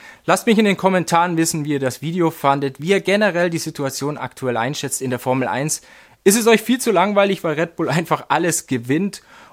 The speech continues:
Oder, ja, muss man das einfach auch als Fan ertragen, wenn mal ein Team alles abräumt? Und was glaubt ihr, hat Ferrari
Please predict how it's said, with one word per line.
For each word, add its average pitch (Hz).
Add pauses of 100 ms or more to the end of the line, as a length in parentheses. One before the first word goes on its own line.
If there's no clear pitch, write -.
Oder, 180 (360)
ja, 131
muss 170
man 170
das 147
einfach 139
auch 131
als 123
Fan 135
ertragen, 123
wenn 120
mal 120
ein 113
Team 117 (340)
alles 117
abräumt? 170 (120)
Und 165
was 180
glaubt 175
ihr, 180 (120)
hat -
Ferrari 165